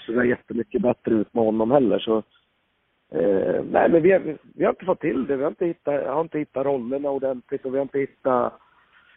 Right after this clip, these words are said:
liksom, den här, ja, sköna känslan, utan det har mer blivit en press och ett ok och det har hämmat oss.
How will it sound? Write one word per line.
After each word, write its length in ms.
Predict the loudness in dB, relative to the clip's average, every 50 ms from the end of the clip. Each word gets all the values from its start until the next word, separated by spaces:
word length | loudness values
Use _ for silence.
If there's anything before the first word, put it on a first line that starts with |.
| _ -2
liksom, 300 | -2 2 2 2 4 4
den 140 | 4 4 4
här, 280 | 4 4 2 0 -2 -6 _ _ _ _ _ _ _ _
ja, 140 | -2 -2 -2 -2 _ _ _ _ _ _ _ _ _ _ _ _ _ _ _
sköna 440 | -2 2 4 6 6 4 4 2 0
känslan, 720 | 0 0 -2 -2 -4 -8 -10 -8 -4 -4 -4 -4 -6 -10
utan 220 | -10 -10 -8 -6
det 80 | -4 -2
har 220 | -2 -2 -4 -6 -10 _ _ -20 -20 -20 _ _ -4
mer 240 | -2 0 0 0 0
blivit 300 | 0 0 0 0 0 -2
en 80 | -2
press 240 | 0 0 0 0 0 -2 -6 -4
och 80 | -4 -2
ett 100 | -2 0
ok 420 | -2 -2 -2 -6 -8 _ _ -2
och 340 | -2 0 2 0 0 -2 -4 _ _ _ _ _ _ _ _ _ _ _ _ _ 2
det 80 | 4
har 100 | 4 6
hämmat 340 | 6 4 2 0 -2 -4 -4
oss. 140 | -6 -8